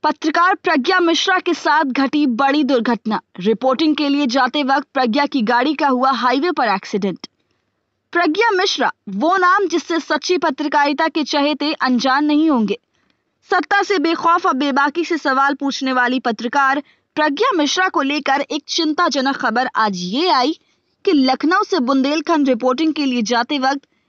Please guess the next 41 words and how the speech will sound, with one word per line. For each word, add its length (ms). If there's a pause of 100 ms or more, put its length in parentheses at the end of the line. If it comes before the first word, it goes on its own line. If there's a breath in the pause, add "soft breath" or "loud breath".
(120)
झांसी 460
लखनऊ 400
हाईवे 340
पर 200 (380)
प्रज्ञा 340
की 180
गाड़ी 300
को 140
पीछे 400
से 180
एक 360
बम्पर 360
ने 180
टक्कर 440
मार 200
दी। 160 (1300)
जैसा 400
कि 140
गाड़ी 280
की 140
तस्वीरों 460
से 160
आप 140 (100)
देख 200
सकते 340
हैं 220
कि 140
ये 200
टक्कर 380
कितनी 500
भयावह 440
रही 240
होगी, 360 (380 soft breath)
लेकिन 360
राहत 340
की 80
खबर 280
ये 220
है 180 (380 loud breath)
कि 100
प्रज्ञा 420